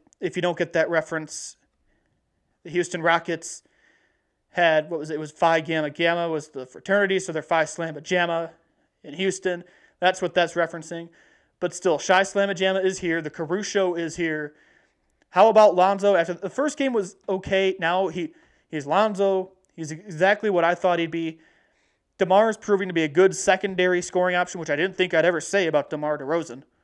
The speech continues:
The big thing is it's Zach LaVine's team.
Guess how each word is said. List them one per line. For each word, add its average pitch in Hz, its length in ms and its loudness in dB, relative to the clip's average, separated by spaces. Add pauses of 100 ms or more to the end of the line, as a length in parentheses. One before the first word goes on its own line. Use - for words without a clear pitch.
(1500)
The 175 100 -6
big 220 240 4
thing 202 280 -2
is 156 440 -2 (300)
it's 175 300 -8
Zach 185 300 2
LaVine's 170 380 -4
team. 127 240 -14